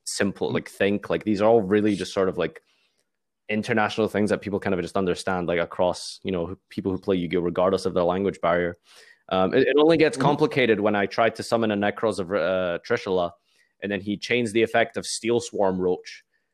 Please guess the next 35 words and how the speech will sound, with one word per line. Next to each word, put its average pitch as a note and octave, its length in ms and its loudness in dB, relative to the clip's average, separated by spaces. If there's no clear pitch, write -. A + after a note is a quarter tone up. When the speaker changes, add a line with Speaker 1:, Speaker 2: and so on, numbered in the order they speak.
Speaker 1:
You G#2+ 120 0
know, G#2+ 80 2
at G2+ 80 2
that C3 200 2
point, B2+ 220 2
it's A#2 140 -2
like, A2+ 160 2
"Bruh, C3 100 6
I A#2+ 160 6
don't C3+ 240 2
have C3 100 4
the E4 140 4
Speaker 2:
<laughs> - 80 6
Speaker 1:
German, B2 260 6
Speaker 2:
Yep. C#3 240 2
Speaker 1:
I C#3 100 4
don't D#3+ 180 4
have D3+ 180 2
the C3+ 80 2
German C3+ 340 4
skills A#2+ 300 0
to - 80 -2
explain A#2+ 420 -4
why A2+ 160 4
that A2+ 180 2
doesn't A2 260 -2
work." G#2+ 340 -2
Speaker 2:
Yep. B2 320 4
<laughs> E3+ 800 0
Speaker 1:
That's C#3+ 240 0
when C#3+ 100 -4
it A2+ 220 -6
becomes A#2+ 240 -6
problematic. A2 680 -4
<laughs> A2 40 -12